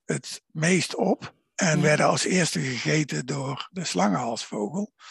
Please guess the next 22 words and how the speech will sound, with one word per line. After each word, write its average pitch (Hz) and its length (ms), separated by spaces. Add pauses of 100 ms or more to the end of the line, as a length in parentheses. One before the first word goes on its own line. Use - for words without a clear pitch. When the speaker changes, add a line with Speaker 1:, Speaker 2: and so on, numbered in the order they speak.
(460)
Speaker 1:
En 156 380 (360)
wij, 156 480 (180)
eh, - 200
hielden 190 360
alleen 180 340
maar 151 200
bruine 156 420
guppies - 560
over. - 520 (1000)
Eh, 147 180
nou 165 260
werden 202 280
er 165 80
nog 156 220
steeds, 196 540 (260)
eh, 156 180
gekleurde 160 600
guppies 151 440
geboren, 175 720
maar - 260
ook 151 360
die 190 340